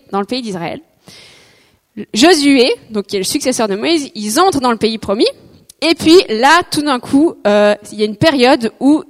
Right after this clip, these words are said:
ce qu'on appelle, c'est des juges qui, qui, qui dirigeaient le pays. Et puis, ça a commencé de nouveau à merder, genre, pardon,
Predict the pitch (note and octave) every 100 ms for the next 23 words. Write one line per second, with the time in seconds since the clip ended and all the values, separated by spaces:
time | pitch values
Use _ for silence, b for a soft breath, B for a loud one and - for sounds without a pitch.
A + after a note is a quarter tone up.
0 | _ - - A3 G#3+ C#4 A#3 G3 G3+ G3+
1 | B3+ C#4+ - - G#3+ - - G3 F#3+ -
2 | G3 C4 A#3+ G3+ A#3+ - _ _ - G3
3 | F#3+ C4 - _ B B B B B B3+
4 | B3 F4 G4+ - _ _ _ - C4 B3+
5 | C#4+ D4+ E4 F#4 A#3+ F4+ E4 C#4+ C#4 E4
6 | - - B3 A3 F#3 F#3+ F3+ G#3 - _
7 | - G#3+ F#3